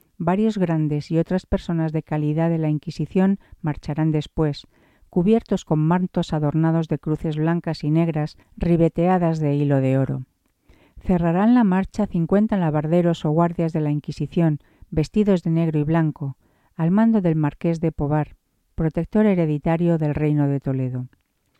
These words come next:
Después de pasar en este orden la procesión por delante del palacio,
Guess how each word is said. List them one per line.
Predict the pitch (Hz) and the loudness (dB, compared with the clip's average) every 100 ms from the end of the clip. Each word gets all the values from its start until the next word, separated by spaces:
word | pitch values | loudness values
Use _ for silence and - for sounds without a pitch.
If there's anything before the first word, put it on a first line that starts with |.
| _ _ _ _ _ _ | _ _ _ _ _ _
Después | 180 165 196 208 | -4 -2 -2 0
de | 247 | 0
pasar | 214 - 185 170 | 0 -2 -2 0
en | 165 | -2
este | 170 - 170 | -2 0 2
orden | 160 160 151 | 2 0 -2
la | 143 | -2
procesión | 151 151 - 185 | -6 -6 -4 -2
por | 190 175 | 0 -2
delante | 175 151 143 | -2 -2 -2
del | 135 135 | -4 -4
palacio, | 139 160 180 156 151 | -2 -2 -2 -4 -6